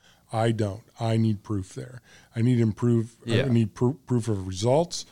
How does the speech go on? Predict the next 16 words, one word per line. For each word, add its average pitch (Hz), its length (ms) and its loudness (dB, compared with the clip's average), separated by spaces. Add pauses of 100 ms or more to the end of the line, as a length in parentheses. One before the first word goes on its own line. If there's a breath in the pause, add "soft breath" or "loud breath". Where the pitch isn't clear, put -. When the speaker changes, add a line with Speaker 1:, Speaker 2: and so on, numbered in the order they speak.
(280 soft breath)
Speaker 1:
or 104 180 -2 (300)
proof 127 420 0
of 113 160 -2
s-, - 140 -10 (100)
or 107 200 -4
some 104 440 0
communication 143 840 -2 (360 loud breath)
that 110 100 -2
implies 120 520 2
that 117 160 -2
that's 117 260 0
happening 113 480 -2 (380 loud breath)
because 123 520 2
you've 151 360 2
now, 123 720 2 (920)
um, 104 400 0